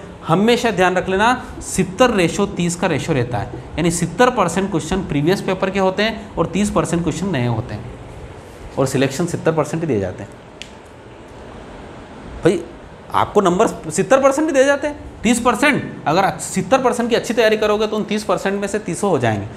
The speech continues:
वो नए नहीं होते हैं, उनका टाइप अलग होता है। सर अच्छा अभी कुछ पूरे पेपर में कोई कठिन सवाल दिखा क्या आपको? कोई कठिन नहीं, ठीक है, आप कर लीजिए। सात एकम सात, सात दूनी चौदह, तीन दूना छः, मतलब एक अनुपात बराबर छः।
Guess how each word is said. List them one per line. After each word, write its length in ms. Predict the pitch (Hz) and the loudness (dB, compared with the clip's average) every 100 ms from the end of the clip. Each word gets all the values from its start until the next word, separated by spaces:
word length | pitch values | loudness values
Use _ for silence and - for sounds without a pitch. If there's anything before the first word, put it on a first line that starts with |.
| - - | -8 2
वो 80 | 190 | 4
नए 240 | 175 202 | 6 6
नहीं 140 | 285 349 | 8 6
होते 220 | 240 247 | 4 2
हैं, 80 | 277 | -4
उनका 160 | 269 262 | -2 0
टाइप 280 | 156 220 | 2 2
अलग 180 | 214 185 | 0 0
होता 220 | 175 175 | -2 -2
है। 220 | 226 - - - | -2 -4 -14 -10
सर 160 | - 160 185 - | -2 0 0 -4
अच्छा 140 | 180 185 | 2 2
अभी 160 | 185 | 2
कुछ 160 | 208 196 | -4 -4
पूरे 200 | 175 185 | 0 0
पेपर 220 | 185 190 | 0 -2
में 80 | 202 | -2
कोई 100 | 214 | -2
कठिन 220 | 165 196 | -2 -2
सवाल 180 | 226 226 | -2 -2
दिखा 200 | 214 269 | -2 -4
क्या 140 | 226 | -4
आपको? 180 | 127 - - - | -6 -8 -10 -6
कोई 80 | 254 | -4
कठिन 220 | 262 262 | -2 -2
नहीं, 160 | 269 247 - - - 247 | -2 -4 -10 -14 -6 -2
ठीक 120 | 254 | -2
है, 80 | - - | -2 -2
आप 120 | - | 2
कर 100 | 123 | 2
लीजिए। 220 | 95 98 - - | 0 -6 -10 -6
सात 260 | - 151 160 | 4 4 4
एकम 160 | 165 | -2
सात, 200 | 160 165 | 0 -2
सात 160 | 165 135 | 0 0
दूनी 180 | 147 160 | 0 -2
चौदह, 260 | 156 143 160 | -2 -2 -2
तीन 200 | 135 143 | 0 2
दूना 160 | 151 | 2
छः, 220 | 147 - 147 | 0 0 -2
मतलब 280 | 139 143 139 | -2 -2 0
एक 180 | 151 | 2
अनुपात 280 | 151 135 143 | 2 2 2
बराबर 300 | 139 135 139 165 | 4 2 2 -2
छः। 200 | 120 | -4